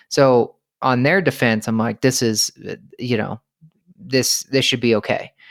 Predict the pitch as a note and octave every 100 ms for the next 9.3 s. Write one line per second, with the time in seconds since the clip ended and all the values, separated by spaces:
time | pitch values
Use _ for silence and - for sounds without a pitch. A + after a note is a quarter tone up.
0 | - - A2 A2 - - - _ D3 C#3
1 | C3 A2+ D#3 G#3 G3+ - B2+ A#2+ A2+ B2+
2 | B2 A2+ B2+ C#3 - A2+ - G#2+ G2 G#2
3 | F#2 F#2+ A2+ A2 C3+ B2 A#2 C3 C#3+ C3
4 | A#2+ A2 G#2+ - A2+ G#2 G2+ - _ _
5 | _ _ _ C#3 C3 B2+ A#2 C3 C3 C3+
6 | - B2 A#2+ C3+ A#2 A#2 A#2 A2+ A#2+ A#2+
7 | - A2 G#2+ A#2 B2 B2 - A#2 A2 G#2+
8 | A#2 A2 G#2 G#2+ G#2+ A2 G#2+ - A2 G#2+
9 | G#2+ G2+